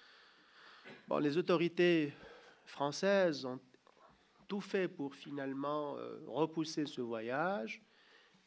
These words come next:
mais la France à l'époque était entrée dans une nouvelle phase, disons, d'accalmie et de relations plutôt libérales,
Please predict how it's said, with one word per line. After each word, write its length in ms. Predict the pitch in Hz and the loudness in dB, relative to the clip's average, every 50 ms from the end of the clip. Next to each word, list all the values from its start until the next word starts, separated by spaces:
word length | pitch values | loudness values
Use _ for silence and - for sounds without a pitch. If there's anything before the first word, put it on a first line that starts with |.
| - 254 - | -18 -14 -10
mais 180 | - 160 170 190 | -4 0 2 2
la 120 | 208 208 | 2 2
France 320 | 202 - - 247 254 226 - | 0 -2 -6 -6 -4 -4 -2
à 80 | 175 | -2
l'époque 340 | 160 160 160 160 208 190 - | -2 -2 -2 -4 -6 -6 -6
était 280 | 175 - - 180 - 175 | -6 -6 -6 -6 -6 -6
entrée 260 | 160 151 - - 180 | -6 -6 -8 -6 -4
dans 140 | 170 156 143 | -4 -4 -4
une 180 | 143 180 196 | -4 -6 -6
nouvelle 300 | 185 156 139 143 131 120 | -4 -4 -2 -4 -4 -6
phase, 580 | - - - 139 143 160 - - 180 160 - - - | -6 -6 -4 -4 -4 -4 -4 -6 -6 -8 -10 -12 -10
disons, 340 | 143 139 127 135 151 151 151 | -8 -6 -2 0 2 2 4
d'accalmie 960 | 135 135 127 - - 147 135 127 123 120 120 127 131 139 151 160 165 165 143 | 2 2 0 0 0 0 0 0 0 0 -2 0 0 0 2 2 0 0 -2
et 120 | 120 117 | -4 -6
de 100 | 117 123 | -4 -4
relations 520 | 120 120 127 131 131 131 131 - - 139 127 | -2 -2 -2 -2 -2 -4 -4 -4 -6 -6 -6
plutôt 360 | - - 135 127 - 143 131 | -6 -10 -12 -10 -8 -8 -6
libérales, 840 | 127 123 113 113 117 107 107 110 123 135 139 143 151 147 139 135 | -6 -6 -8 -8 -8 -8 -6 -6 -4 -4 -2 -2 -4 -4 -6 -8